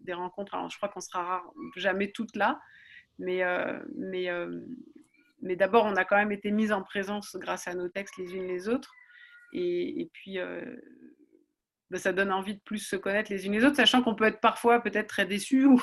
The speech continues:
enfin, ou en tout cas, voilà, des fois, on peut ne pas avoir d'affinité, euh, en tant que personne et avoir des affinités dans le travail. Donc, euh, donc, euh, donc, enfin, je, je trouve ça, je trouve ça assez, assez excitant. <laughs>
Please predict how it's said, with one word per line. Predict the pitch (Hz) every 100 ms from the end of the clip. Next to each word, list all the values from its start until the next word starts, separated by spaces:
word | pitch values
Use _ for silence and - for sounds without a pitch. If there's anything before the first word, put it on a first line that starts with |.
| -
enfin, | 247 240 240 - - -
ou | - 233
en |
tout | 226 226
cas, | 254 254
voilà, | 240 240 190
des | 233
fois, | 254
on | 277 233
peut | 247
ne | 240
pas | 240 240
avoir | 240 233
d'affinité, | 220 233 247 233 226 247 254 226
euh, | 196 190 185 185 185
en |
tant | 202 214
que | -
personne | 208 - 208 - 262 302 208 - - - - 202
et | 208
avoir | 196 208
des | 208
affinités | 214 208 220 208 240
dans | 208
le | 202
travail. | - 220 262 247
Donc, | 185 190 -
euh, | - - - - - _ -
donc, | 180 175 -
euh, | 175
donc, | 175 175 - - - _ _
enfin, | - 170
je, | - -
je | -
trouve | -
ça, | 185 180 180 _ _
je | -
trouve | -
ça | -
assez, | 180 - 185 - -
assez | 170 -
excitant. | 254 - - 196 220 _
<laughs> | 214